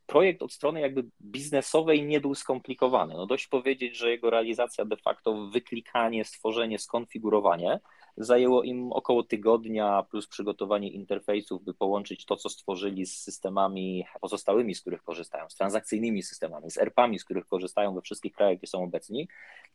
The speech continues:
To jest kilka kolejnych tygodni, no bo wiadomo, te sprawy integracyjne zazwyczaj zabierają trochę więcej czasu,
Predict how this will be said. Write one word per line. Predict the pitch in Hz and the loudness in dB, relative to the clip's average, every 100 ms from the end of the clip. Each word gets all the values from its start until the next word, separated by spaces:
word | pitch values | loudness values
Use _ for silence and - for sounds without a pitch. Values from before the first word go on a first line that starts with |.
| 98 101 | -4 2
To | |
jest | 110 - | 2 4
kilka | 123 107 | 2 4
kolejnych | 110 107 101 - | 6 4 2 -4
tygodni, | 98 101 92 95 | 2 2 2 2
no | |
bo | 104 | 2
wiadomo, | 98 98 95 82 | 4 2 0 -2
te | 87 | -10
sprawy | - 92 95 | -4 -4 -4
integracyjne | 90 92 90 95 90 87 | -6 -6 -6 -6 -6 -6
zazwyczaj | 87 - 87 | -8 -6 -6
zabierają | 85 82 82 82 | -6 -4 -4 -4
trochę | 82 80 | -8 -6
więcej | 87 85 - | -6 -6 -2
czasu, | 73 95 131 | 0 4 2